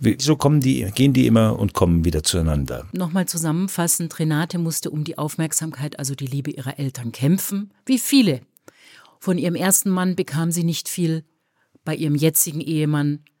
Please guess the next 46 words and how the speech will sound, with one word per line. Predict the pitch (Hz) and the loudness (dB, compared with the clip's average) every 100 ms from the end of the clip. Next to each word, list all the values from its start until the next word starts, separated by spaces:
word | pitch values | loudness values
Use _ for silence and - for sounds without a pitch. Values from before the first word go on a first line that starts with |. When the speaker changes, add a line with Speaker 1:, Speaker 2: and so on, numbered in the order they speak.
| _ | _
Speaker 2:
von | - 139 | -8 -4
dem | 139 139 | -2 -2
sie | 131 | -2
ja | 131 | -4
angeblich | - 139 135 135 135 - | -4 -4 -4 -8 -12 -6
auch | 160 | -4
nichts | 180 - - | -2 -4 -8
bekommt. | 151 143 151 151 - _ _ _ _ | -8 -4 -2 -4 -8 _ _ _ _
Und | - 254 269 _ _ - | 2 2 2 _ _ -8
bei | 120 131 - | -6 -6 -4
Dieter | 320 - 139 220 - _ _ _ _ | -4 -2 -4 -6 -10 _ _ _ _
führt | - 247 254 | -2 2 4
sie | 269 | 2
diesen | 233 240 | 0 0
Kampf | 233 226 277 262 | 0 2 2 2
jetzt | 240 | 0
wieder | 247 240 | 0 0
weiter, | 240 330 - 135 147 | 0 -2 -4 -4 0
weil | 226 | 2
sie | 247 269 | 2 0
es | - | 0
nicht | 254 | 0
aufgelöst | 247 269 - 294 220 165 - | 0 0 2 2 4 2 -2
hat. | 147 - - - | -8 -12 -20 -2
Speaker 1:
Hm. | - 78 69 73 | 2 2 2 -2
Speaker 2:
Sie | 202 | -2
führt | - 320 277 | 2 2 2
den | 240 | 2
Kampf | 214 285 285 | 2 2 2
auch | |
mit | 220 247 | 0 2
dem | 226 | 0
siebten | 208 - - 294 | 0 -4 -6 -2
und | 226 | 2
mit | 233 240 | 0 2
dem | 220 | 0
neunten | 214 285 359 196 | 2 2 0 -2
weiter, | 175 156 - 220 | 0 0 0 0
Speaker 1:
Es | 269 | 4
wird | - | 6
immer | 90 82 | 6 8
so | |
Speaker 2:
wenn | 247 262 | 6 6
sie, | 262 | 4
Speaker 1:
weitergehen. | 277 - | 0 -2
Speaker 2:
genau, | - 151 143 | -4 -2 -2